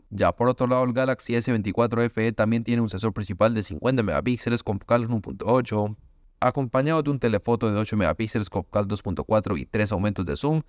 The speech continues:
y un sensor ultrawide de doce megapíxeles con focal dos punto dos.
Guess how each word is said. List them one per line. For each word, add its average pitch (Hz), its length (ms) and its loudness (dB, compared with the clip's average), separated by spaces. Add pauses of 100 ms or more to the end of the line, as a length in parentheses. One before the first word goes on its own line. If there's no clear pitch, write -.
(200)
y 165 60 -4
un 170 60 -2
sensor 147 220 0
ultrawide 107 380 2
de 104 100 -4
doce 104 180 0
megapíxeles 110 540 0
con 78 140 -10
focal 104 280 -2
dos 107 160 -2
punto 110 280 -2
dos. - 500 -2